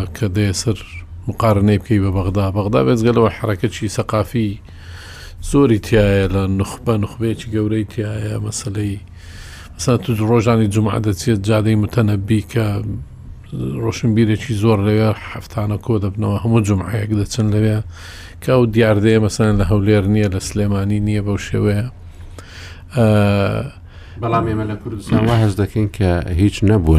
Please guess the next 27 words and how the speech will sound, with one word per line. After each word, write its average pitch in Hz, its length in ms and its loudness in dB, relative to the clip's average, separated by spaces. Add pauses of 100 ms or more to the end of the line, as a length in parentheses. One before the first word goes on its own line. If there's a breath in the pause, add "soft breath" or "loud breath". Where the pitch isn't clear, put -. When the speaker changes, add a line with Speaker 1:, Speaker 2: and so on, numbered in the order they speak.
Speaker 2:
لە 80 100 4
بەغدا، 82 360 4
هەموو 104 200 6
شت - 220 -2
کۆتایی 92 420 4
هاتووە. 71 340 0 (200)
مەسەلەی 78 380 4
Speaker 1:
نا، 73 140 6
نا، 78 180 4
Speaker 2:
نوخبە 85 140 2
و 90 220 6
Speaker 1:
غەڵەتە 85 400 6
Speaker 2:
حرەکەی 92 320 4
Speaker 1:
ئەو 95 40 4
نوع-، - 80 0
Speaker 2:
سەقافی. 95 280 0
Speaker 1:
ئەو 127 160 -2
نوع-، 123 380 -2 (100)
بێجگە 143 360 2
لەوەش 151 320 4
لەسەر، 139 340 0
هەتا 156 180 0 (140)
سەر 127 180 0
مەسەلەی 117 400 -4
پەرلەمان 107 500 -2 (260)
کە - 140 -12
باز 98 160 -4